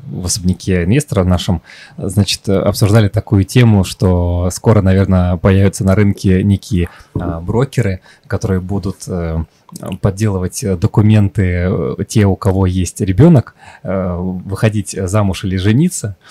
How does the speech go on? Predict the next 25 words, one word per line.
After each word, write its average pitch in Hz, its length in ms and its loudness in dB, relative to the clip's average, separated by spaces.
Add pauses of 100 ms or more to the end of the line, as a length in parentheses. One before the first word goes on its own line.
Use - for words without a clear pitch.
(140)
и 107 80 -2
таким 117 280 2
образом 104 300 2
получать, 117 520 -2
э, 92 640 -4
семейную 107 360 2
ипотеку 110 360 0
<laughs> - 260 4
в - 20 -8
виде 127 400 6
льготы. 131 520 4
Ну, 143 80 6
это 143 120 0
так, - 160 -4
чисто - 260 -6
мы 101 120 -6 (200)
п-, 104 240 2
поржать 120 360 2
просто 104 240 -4
со-, 107 260 2 (200)
<laughs> 160 220 4
собрали 131 540 6
эту 123 180 2
тему, 143 320 2
обсуждали. 104 560 -4